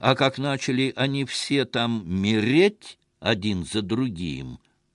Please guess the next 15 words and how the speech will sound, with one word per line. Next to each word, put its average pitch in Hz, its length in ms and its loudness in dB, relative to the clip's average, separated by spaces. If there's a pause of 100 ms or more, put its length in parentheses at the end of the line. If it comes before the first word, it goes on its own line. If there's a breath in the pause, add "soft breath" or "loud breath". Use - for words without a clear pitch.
(380 loud breath)
а 120 120 0
сторонники 127 640 0
Павла, 113 680 0 (200 loud breath)
до 98 120 -4
этого-то 73 400 -6
они 69 160 -8
тихие 90 360 -6
были, 67 340 -8 (160 loud breath)
видя 95 400 0
такое 101 340 -4
дело, 104 300 -2
тоже 127 500 0
зевать 82 540 -6
не 85 120 -6
стали. 160 680 -2